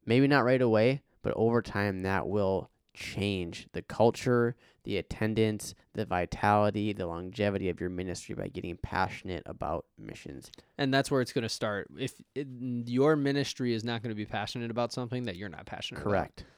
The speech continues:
Speaker 2: So one, if you get passionate about it, parents, the, you know, you can do this in your family. If you are, if your family led by the parents are passionate about missions, then your kids are going to grow up in that culture,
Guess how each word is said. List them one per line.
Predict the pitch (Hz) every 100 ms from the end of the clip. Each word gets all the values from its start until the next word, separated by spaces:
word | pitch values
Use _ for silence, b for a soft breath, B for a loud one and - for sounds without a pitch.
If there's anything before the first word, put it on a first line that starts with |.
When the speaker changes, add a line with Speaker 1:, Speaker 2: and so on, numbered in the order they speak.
| b
Speaker 2:
So | - 113
one, | 110 135
if | 135 120
you | 110 135
get | 151
passionate | - 131 - 131
about | 123 127
it, | 127
parents, | - 147 135 98 - -
the, | - 131
you | 120
know, | 117
you | 117 147
can | 151
do | 139 139
this | 131 -
in | 147 131 123 113
your | 135 123
family. | 123 143 151 76 - b b b
If | 113
you | 110 127 156
are, | 143
if | 135 110
your | 120 147
family | - 160 143 113 113 - b b
led | 117 127 147
by | 139 139
the | 143
parents | 160 127 110 -
are | 127
passionate | - 120 123 147 139 139
about | 127 117 117 123 -
missions, | 135 156 110 95 107 - b b b b
then | 120 117
your | 113 113
kids | - 156 123
are | 117
going | 120 113
to | 113
grow | 104 113 110
up | 104
in | - 117
that | 101 -
culture, | 110 101 95 98